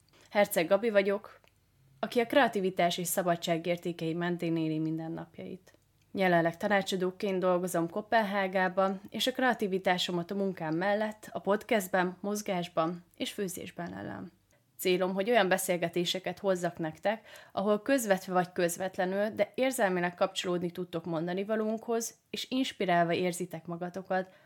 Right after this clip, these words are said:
hogy további lépéseket tegyetek egy teljesebb élet felé. Beszélünk majd az elnyomott dühről, döntésekről, és minden olyan témáról, amin talán már te is átmentél valamikor.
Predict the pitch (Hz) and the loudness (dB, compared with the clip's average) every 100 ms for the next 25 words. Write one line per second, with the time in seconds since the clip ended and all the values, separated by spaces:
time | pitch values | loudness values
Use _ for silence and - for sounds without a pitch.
0 | _ - 214 285 285 180 175 175 170 175 | _ -12 -2 2 4 2 2 0 -2 -4
1 | - 175 170 - 175 175 202 214 - 202 | -8 -8 -10 -6 -4 -4 -4 -6 -8 -16
2 | - 269 214 - 196 185 185 190 170 - | -8 -6 -6 -6 -10 -8 -8 -8 -10 -6
3 | 175 175 185 _ _ _ _ _ _ - | -6 -6 -10 _ _ _ _ _ _ -4
4 | 202 202 196 175 175 170 165 170 196 208 | 0 2 4 2 2 0 -2 0 0 0
5 | 220 202 175 190 185 - 190 185 190 - | 2 2 2 -2 -4 0 2 2 0 -6
6 | _ _ - 185 180 175 196 196 185 175 | _ _ -4 2 2 2 -4 -2 -2 -2
7 | - 185 185 196 _ _ _ _ _ _ | 0 2 2 -2 _ _ _ _ _ _
8 | _ _ 226 - 370 302 202 180 170 220 | _ _ -6 0 2 2 2 0 0 0
9 | 196 165 165 170 - - 269 311 294 - | 2 2 4 2 2 0 6 6 6 2
10 | 320 339 277 269 - 359 - 180 170 180 | 2 6 6 4 2 0 0 -6 -8 -8
11 | 185 175 175 180 180 92 - - 104 - | -6 -4 -4 -4 -6 -6 -10 -10 -10 -10